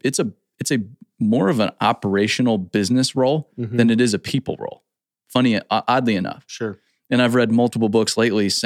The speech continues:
Speaker 1: making the argument for you actually, uh, as a chief people officer role, you want someone with really strong business acumen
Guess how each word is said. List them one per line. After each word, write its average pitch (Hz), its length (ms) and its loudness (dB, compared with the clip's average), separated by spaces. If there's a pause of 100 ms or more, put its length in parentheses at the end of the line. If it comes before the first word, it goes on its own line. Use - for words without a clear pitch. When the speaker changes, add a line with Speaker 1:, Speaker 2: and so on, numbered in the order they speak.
Speaker 1:
making 113 300 2
the 104 100 2
argument 104 440 0
for 98 360 0 (300)
you 113 120 0
actually, 117 440 0
uh, 104 140 0
as 104 200 -4
a 104 60 0
chief - 280 -6
people 170 320 -2
officer 98 440 -2
role, 98 340 0 (320)
you 120 140 2
want 156 200 0
someone 127 420 2
with 107 420 -2 (360)
really 113 340 0
strong 104 500 -2
business 104 400 0
acumen 117 520 0